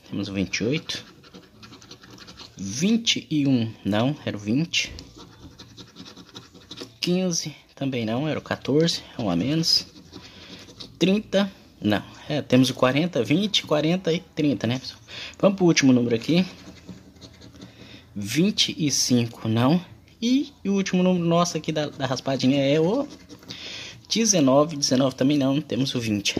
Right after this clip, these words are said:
Portanto, pessoal, fazendo as contas, gastamos aqui cinco, dez, doze e, como eu disse, quatorze euros pra fazer o vídeo. E ganhamos vinte, pessoal, só uma premiada,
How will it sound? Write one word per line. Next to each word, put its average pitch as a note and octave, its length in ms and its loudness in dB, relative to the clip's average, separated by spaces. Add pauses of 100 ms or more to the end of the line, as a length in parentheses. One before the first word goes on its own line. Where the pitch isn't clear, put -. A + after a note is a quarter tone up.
(160)
Portanto, G#3+ 380 2
pessoal, G2+ 360 2 (1120)
fazendo C#3 300 2
as C3 120 0
contas, F#3+ 560 -2 (320)
gastamos C#3 480 -2
aqui B2+ 440 0 (1400)
cinco, D3 720 0 (220)
dez, G#2+ 720 -6 (220)
doze A2+ 600 -4
e, C#3 140 -4
como C3+ 220 -4
eu A#2+ 80 -6
disse, - 420 -8 (500)
quatorze C3 540 2
euros A#2 220 2
pra B2+ 160 -4
fazer E3+ 260 0
o F3 80 2
vídeo. B3 420 -2 (320)
E G#3+ 300 -4 (140)
ganhamos F3+ 500 2
vinte, F3 380 0
pessoal, G#2+ 280 0
só F3 220 2
uma E3 180 2
premiada, D3+ 560 -2